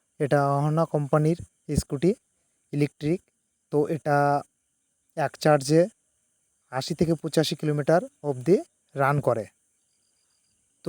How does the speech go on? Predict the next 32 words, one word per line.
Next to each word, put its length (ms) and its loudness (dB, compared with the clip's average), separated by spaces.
যাই 220 6
হোক, 120 4
এখন 160 -2
আমি 160 0
এই 100 2
যে 120 0
এখানে 200 0
যে 120 -6
পেছনের 380 -4
চাকার 300 2
যে 120 2
অ্যাক্সেল 360 0
আছে, 160 -4
অ্যাক্সেলের 440 -2
যে 60 0
নাট 220 2
বোল্ট 280 0
আছে, 180 0
অবশ্যই 540 0
আমি 160 -2
খুব 140 0
সুন্দরভাবে 680 2
সেটিং 240 0
করে 180 8
ফেলছি। 300 4
এটা 160 2
গায়ের 320 6
যত 140 2
বল 220 6
আছে, 180 4
সেই 160 0
বলটা 280 6